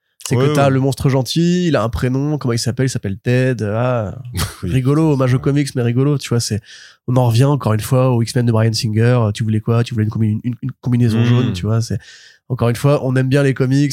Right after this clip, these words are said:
Speaker 1: on en fait, on en adapte, mais on sait que c'est un peu pour les gogoles, tu vois.
Speaker 2: Oui, oui, il y a cette distance, euh, qui est prise, mais, euh, vous, justement, pour moi, euh, ce, cette distance, elle arrive vraiment à la toute fin, parce que tant qu'... en fait, tant qu'ils sont en chasse dans le labyrinthe, je trouve que ça va.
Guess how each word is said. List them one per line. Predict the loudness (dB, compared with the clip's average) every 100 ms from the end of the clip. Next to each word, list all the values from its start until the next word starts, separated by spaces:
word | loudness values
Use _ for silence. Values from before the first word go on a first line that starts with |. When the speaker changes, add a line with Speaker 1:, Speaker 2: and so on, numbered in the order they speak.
| -4
Speaker 1:
on | -4
en | -4
fait, | -2 -2 0
on | 0
en | -2
adapte, | 0 0 -2 -4
mais | -4 -2 -2 _ _
on | -8 -6
sait | -2 -2
que | -2
c'est | -4
un |
peu | -4 -2 -2
pour | -4
les | -4
gogoles, | -2 0 -2
tu | -4 -4
vois. | -2 -2 -4 -2
Speaker 2:
Oui, | 0 2
oui, | 2 2
il |
y | 2
a | 0
cette | 0 0
distance, | 0 -2 0 0 0 0
euh, | -2
qui | -2 -2
est | -4
prise, | -2 0 0 2
mais, | 2 2 2
euh, | 0 0 0 0 0 -4 -6 _ _ _ _ _ _ _ _ _ _ _ _ _ _ _
vous, | 0 2
justement, | 2 2 2
pour | 2 2
moi, | 2
euh, | 2 2 0 -2
ce, | -6 -10 -10
cette | -4 -2
distance, | 0 -2 0 0 2
elle | 4
arrive | 4 2
vraiment | 2 2 4 4 4
à |
la | 2
toute | -2 -6
fin, | -2 -2 0
parce | -2
que | -2
tant | -4 0 0
qu'... | 0
en | 0
fait, | -2
tant | 0 -2
qu'ils | 0 -2
sont | 0
en | 0 0
chasse | 0 0 0 0
dans | 0
le | 0
labyrinthe, | 0 2 2 0
je | -4
trouve | -12 -6
que | -4
ça | -2 0
va. | -2